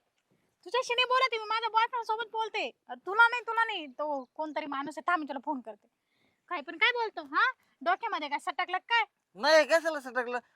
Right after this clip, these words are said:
Speaker 2: मला वाटलं माझ्या संगच बोलायचं नाही का?
Speaker 1: तुझ्यासोबत कशाला, तुला बोललो ना थांब म्हणून फोन आला.
Speaker 2: नाही, पण तेच फोन घे, बघू कसं आहे.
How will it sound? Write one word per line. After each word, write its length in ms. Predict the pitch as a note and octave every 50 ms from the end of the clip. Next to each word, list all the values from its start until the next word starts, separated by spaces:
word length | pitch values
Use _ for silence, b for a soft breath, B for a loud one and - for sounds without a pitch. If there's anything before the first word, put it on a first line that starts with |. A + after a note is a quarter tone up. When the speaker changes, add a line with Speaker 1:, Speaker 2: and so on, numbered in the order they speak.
| _ -
Speaker 2:
मला 140 | C4 E4 E4+
वाटलं 200 | D#4 C#4+ D#4 D#4
माझ्या 260 | E4 F4+ F#4 E4+ C#4
संगच 300 | - C4+ C#4 C#4+ C#4 B3+
बोलायचं 420 | A#3 C4+ C4+ B3+ B3+ A3+ B3 B3
नाही 160 | C4+ C4+ B3
का? 160 | G3+ F#3+ E3+ D#3+
Speaker 1:
तुझ्यासोबत 540 | - _ _ - F#4 A4 A4 - G4 F4+ F4 -
कशाला, 200 | A4+ - B4+ G4+ -
तुला 120 | G#4 G4
बोललो 240 | F#4+ G#4+ A#4+ B4+ C5+
ना 140 | B4 G#4+ G#4+
थांब 100 | A4+ G#4
म्हणून 180 | F#4+ G4 F#4+ F4+ -
फोन 140 | F#4+ G4 F#4+
आला. 200 | F4+ F4 F4+ G#4 A#4+ - _ _ _ _ F3
Speaker 2:
नाही, 220 | F#3 G#3 G#3+ G3+
पण 140 | G3 A3 G3
तेच 360 | _ _ - D#4+ E4+ D4+ C#4+ -
फोन 180 | B3+ C4+ C4 C4
घे, 160 | A3+ A3 G#3+
बघू 220 | G#3 C4+ F4+ F#4
कसं 260 | E4+ D4+ E4+ E4+ D#4 D4+
आहे. 100 | C4+